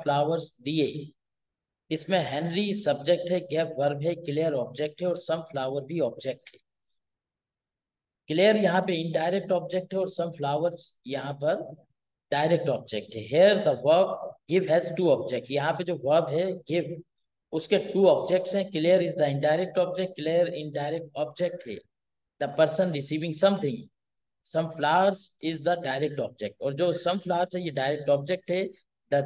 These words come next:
thing that someone gives। इसी structure को बराबर वाली example में देखें, Henry gave some flowers to Claire, यानी अगर आपने some flowers direct object को पहले लाना है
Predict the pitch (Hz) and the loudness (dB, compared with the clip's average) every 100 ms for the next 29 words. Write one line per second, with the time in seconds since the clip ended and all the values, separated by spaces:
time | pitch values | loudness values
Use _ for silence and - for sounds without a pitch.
0 | 143 143 196 214 202 202 156 160 - 143 | -2 -2 0 0 -2 2 0 0 -4 -4
1 | 143 156 147 208 - - - _ _ _ | -2 -4 0 0 0 -12 -20 _ _ _
2 | _ _ _ _ _ _ - 175 175 254 | _ _ _ _ _ _ -4 -4 0 -2
3 | - 196 - 185 180 220 214 208 190 214 | -2 -4 0 0 2 4 2 4 4 6
4 | 220 - - _ _ 117 139 151 190 208 | 4 -2 -10 _ _ -8 -2 0 0 2
5 | 190 202 160 156 160 185 185 175 147 147 | 0 0 -4 -6 -4 -4 -2 -2 -2 -2
6 | 185 143 170 175 196 170 175 - 170 208 | -4 -4 -4 -6 -2 -2 -2 -2 -4 -4
7 | - 170 175 180 - 202 202 139 135 127 | -4 -2 0 -2 -2 -6 -4 0 0 0
8 | 151 185 185 190 175 180 190 196 202 202 | -2 0 0 2 2 2 -2 -2 -4 -8
9 | _ _ _ - - 190 196 165 151 175 | _ _ _ -12 2 2 2 2 4 2
10 | 185 - 139 156 196 202 - 151 151 165 | 0 -6 -4 0 -2 -2 -2 -2 -2 -4
11 | - 170 160 151 202 180 151 156 165 | -4 -6 -2 0 0 0 -2 -2 -2